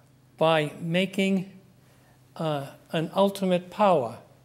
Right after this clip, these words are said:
out of some, uh, experience they've had in human relationships. And certainly, uh, speakers, Doctor Wall in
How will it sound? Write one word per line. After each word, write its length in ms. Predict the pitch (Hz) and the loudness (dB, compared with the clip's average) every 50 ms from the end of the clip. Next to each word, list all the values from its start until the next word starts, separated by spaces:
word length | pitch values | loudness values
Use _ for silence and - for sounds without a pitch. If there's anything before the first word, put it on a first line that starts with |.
| _ _ _ _ _ _ _ _ _ _ _ _ _ _ _ _ _ _ - | _ _ _ _ _ _ _ _ _ _ _ _ _ _ _ _ _ _ -2
out 200 | 170 165 165 156 | 0 2 2 2
of 160 | 156 143 135 | 0 -2 -4
some, 420 | - - 190 185 185 180 180 175 - - - - - - - _ _ _ _ _ - - - | -4 -2 0 2 2 2 2 0 -2 -4 -10 -20 -20 -20 -20 _ _ _ _ _ -20 -12 -8
uh, 320 | 160 160 156 151 151 143 135 131 - - - | -6 -4 -4 -4 -4 -6 -8 -12 -16 -8 -6
experience 680 | 180 160 - - - - 196 185 180 175 165 151 156 - | -4 -4 -4 -6 -2 2 4 4 6 4 4 2 0 -2
they've 220 | - 156 151 131 | -2 -2 -2 -2
had 360 | 147 156 160 156 156 147 - - | 0 0 2 2 2 0 -4 -8
in 160 | 160 147 143 | -8 -8 -4
human 280 | 151 170 165 160 151 143 | -2 -2 0 0 0 0
relationships. 840 | 147 151 156 156 156 - - 127 120 - - 139 117 - - - - _ _ _ _ _ _ _ _ _ _ _ _ _ _ _ - - - _ _ _ _ _ - - | 0 2 2 2 0 -2 -6 -10 -12 -12 -12 -12 -12 -12 -18 -20 -20 _ _ _ _ _ _ _ _ _ _ _ _ _ _ _ -20 -20 -20 _ _ _ _ _ -14 -10
And 400 | 170 156 151 143 139 139 139 123 | -8 -8 -6 -8 -8 -10 -10 -12
certainly, 560 | - - - 180 180 160 151 143 135 131 120 123 - - - - - - - - - - - - - - | -8 -2 0 0 0 0 -2 -6 -6 -8 -10 -12 -18 -20 -20 -20 -20 -20 -20 -20 -20 -20 -20 -20 -14 -12
uh, 140 | - 151 147 | -10 -10 -8
speakers, 720 | 151 - - - - 175 170 170 - 147 135 131 127 - - - - - - - | -6 -8 -4 2 4 4 4 4 4 2 2 2 -2 -8 -12 -16 -20 -20 -12 -6
Doctor 300 | 160 147 147 147 - 143 | -4 -4 -2 0 0 2
Wall 320 | 139 151 156 165 165 160 151 | 4 6 6 6 6 4 4
in 180 | 147 139 123 | 0 -2 -4